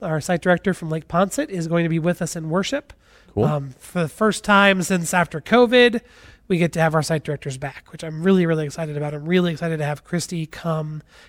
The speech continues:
Speaker 1: and ex-, and, and talk about what's happening at camp, give some updates about what's happening at Ponset, 'cause there's been some changes in the last couple of years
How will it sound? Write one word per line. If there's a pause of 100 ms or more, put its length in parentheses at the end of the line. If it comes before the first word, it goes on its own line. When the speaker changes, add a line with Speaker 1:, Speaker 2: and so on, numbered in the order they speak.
Speaker 1:
and
ex-,
and, (100)
and
talk
about
what's
happening
at
camp,
give
some
updates
about
what's
happening
at
Ponset,
'cause
there's
been
some
changes
in
the
last
couple
of
years